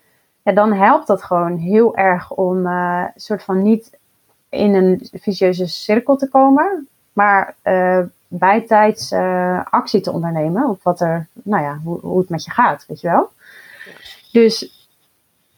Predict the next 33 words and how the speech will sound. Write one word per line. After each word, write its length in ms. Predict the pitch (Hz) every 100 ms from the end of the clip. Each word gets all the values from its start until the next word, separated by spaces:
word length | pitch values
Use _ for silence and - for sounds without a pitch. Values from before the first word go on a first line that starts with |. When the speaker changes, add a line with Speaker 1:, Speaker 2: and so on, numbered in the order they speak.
| _ -
Speaker 1:
die 220 | 180 220
signalen 540 | 214 226 202 226 285 294
zijn 200 | 269 262
voor 120 | 254
mij 240 | 247 247
een 100 | 233
hele 340 | - 220 220 214
belangrijke, 760 | 214 220 233 220 214 214 202 196
dus 140 | 202
dat 100 | 208
ik 80 | 220
daar 140 | -
anders 280 | - 226 226
naar 140 | 196
ben 160 | 190 196
gaan 200 | 196 185
kijken 480 | 220 233 233 170 160
en 100 | 202
dat 160 | 214
ik 120 | 208 -
ontdekte 480 | 175 190 190 -
van, 200 | - 190
"Hey, 200 | 196 190
dus 160 | 160 180
mijn 260 | 190 202 226
lichaam 360 | 214 202 180
reageert 520 | 185 175 175 185 160
heel 160 | 185 175
snel 280 | - 160 156
met 140 | 160
hoofdpijn, 800 | 180 208 262 - 226 233 247 269 _ _ _ _ _ _ _ -
ehm, 640 | 175 175 175 170 175 170 - _ _ _ _ _
eh, 800 | - - 185 175 170 170 165